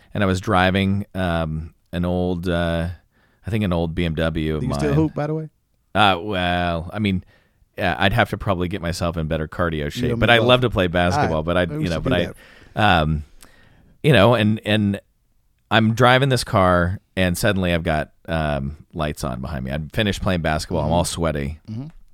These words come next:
Speaker 1: I'm like, "What's going on?" And, um,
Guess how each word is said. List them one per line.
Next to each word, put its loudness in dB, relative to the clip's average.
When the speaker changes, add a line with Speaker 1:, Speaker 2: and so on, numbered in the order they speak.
Speaker 1:
I'm -6
like, -4
"What's -6
going -6
on?" -6
And, 2
um, 0